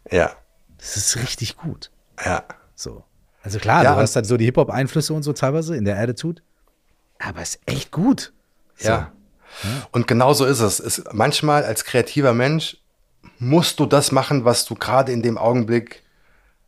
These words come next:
Speaker 1: was da
Speaker 2: Voll.
Speaker 1: so raus will aus dir.
Speaker 2: Voll.
Speaker 1: Und wie boring wäre das, immer das gleiche erste Album neu zu, neu zu machen.
Speaker 2: Ja. Und
Speaker 1: Und
Speaker 2: es ist vor allem auch unmöglich.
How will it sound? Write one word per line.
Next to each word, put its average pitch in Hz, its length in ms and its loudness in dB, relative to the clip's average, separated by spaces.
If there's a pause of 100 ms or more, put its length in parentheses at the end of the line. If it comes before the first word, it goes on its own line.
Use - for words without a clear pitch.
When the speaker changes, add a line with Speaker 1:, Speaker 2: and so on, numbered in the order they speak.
(300)
Speaker 1:
was - 160 -4
da - 80 0
Speaker 2:
Voll. 117 60 2
Speaker 1:
so 127 100 0
raus 151 340 4
will 98 140 4
aus 85 180 -2
dir. 78 220 -8
Speaker 2:
Voll. 87 400 -4 (1200)
Speaker 1:
Und 113 100 -2
wie 127 80 -2
boring 120 580 6
wäre 107 240 2
das, 110 300 -4 (220)
immer 156 420 4
das 135 300 -4
gleiche 127 360 4
erste 113 380 2
Album 107 400 4
neu 110 220 6
zu, - 180 -2 (100)
neu 110 200 4
zu 98 160 -4
machen. 82 280 -8 (840)
Speaker 2:
Ja. 82 340 -4 (260)
Und 120 320 -6
Speaker 1:
Und 139 160 0
Speaker 2:
es - 140 -2
ist - 80 -4
vor 127 160 -2
allem 139 160 2
auch 123 100 0
unmöglich. 127 960 2